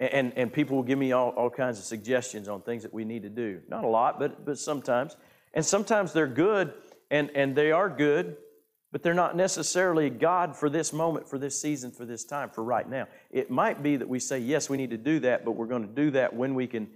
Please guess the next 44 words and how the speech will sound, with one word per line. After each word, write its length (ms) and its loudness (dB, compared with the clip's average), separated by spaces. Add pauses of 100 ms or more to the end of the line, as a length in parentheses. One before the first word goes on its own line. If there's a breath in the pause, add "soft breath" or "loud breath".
(240 loud breath)
when 140 -2
we 100 0
can 180 -4
get 260 -2
there." 220 -2 (300 soft breath)
There's 160 -2
other 240 4
things 380 0
that 140 -14
you 80 -4
just 200 -4
gotta 200 2
jump 320 0
off 240 2
sometimes 580 -2
and 120 -8
just, 240 -4 (340 soft breath)
you 120 -2
just 220 -2
gotta 260 2 (560)
get 140 2
out 280 2
there. 260 -4 (600)
Sue 180 -2
kept 240 0
questioning 380 0
me 80 0
on 240 0
Wednesday 320 0
night, 280 -4
"You 120 -6
sure 200 -4
you 120 -2
got 200 2
time 220 0
for 80 -10
this? 160 -4
How 220 2
are 40 -2
you 140 -4
gonna 240 -4
do 120 -2
this?" 220 -8
Uh, 140 -4